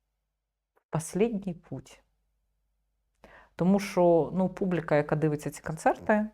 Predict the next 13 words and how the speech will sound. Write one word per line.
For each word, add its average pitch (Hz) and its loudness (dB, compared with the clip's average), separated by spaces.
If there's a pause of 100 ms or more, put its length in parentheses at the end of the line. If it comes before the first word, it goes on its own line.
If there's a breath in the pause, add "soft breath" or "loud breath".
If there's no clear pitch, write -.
(480)
ну, 175 2
вона 226 4
старіше, 202 0 (460)
немічніше 170 0 (600)
і, 165 2 (340)
ну, 151 0
розчиняється, 160 0
в - -12
принципі, 147 -8 (880)
в - -8
ході 156 4
часу. - -2 (1120 soft breath)
І, 196 6